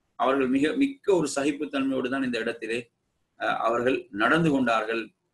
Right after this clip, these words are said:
அஹ், என்பதை நாங்க பார்க்கிறோம். அஹ், அப்ப எனவே அதை தொடர்ந்து அவர்கள்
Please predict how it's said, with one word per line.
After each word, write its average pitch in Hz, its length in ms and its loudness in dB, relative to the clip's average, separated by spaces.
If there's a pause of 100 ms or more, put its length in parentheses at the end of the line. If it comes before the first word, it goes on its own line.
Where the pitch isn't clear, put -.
(160)
அஹ், 110 200 -4
என்பதை 117 320 -4
நாங்க 107 180 -2
பார்க்கிறோம். 95 380 -8 (560)
அஹ், 110 260 2
அப்ப 120 220 0
எனவே 139 500 4 (440)
அதை 143 280 4
தொடர்ந்து 185 720 2 (280)
அவர்கள் 143 640 0